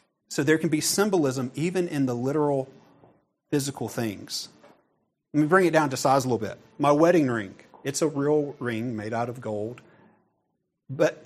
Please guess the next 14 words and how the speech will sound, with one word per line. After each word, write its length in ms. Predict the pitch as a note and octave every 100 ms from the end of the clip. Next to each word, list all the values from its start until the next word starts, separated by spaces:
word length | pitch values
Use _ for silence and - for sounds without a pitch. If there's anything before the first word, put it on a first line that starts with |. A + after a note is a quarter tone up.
| -
it's 220 | - C#3+
symbolic 760 | - D3+ C#3+ C3 D#3+ G3 B2+ - - - - - _
of 160 | C3+ C3
my 180 | C3 C3+
marriage. 680 | D#3+ E3+ G#2 - - - - _ _ _ _ _ _ -
It's 180 | B2+ C#3
literal 600 | C#3+ F3+ F3 D#3 D#3+ - - _ _ _ -
and, 280 | C#3+ D3+ - - - -
uh, 140 | A#2
symbolic. 600 | - B2+ A2 G#2 G2+ G2+
It's 160 | - -
real 500 | A#2 C#3+ C3 G#2 G2+ _ _ _ - - _ _ _ _ _ _
and 180 | C3 A#2
figurative. 680 | - C3+ B2 G#2+ - -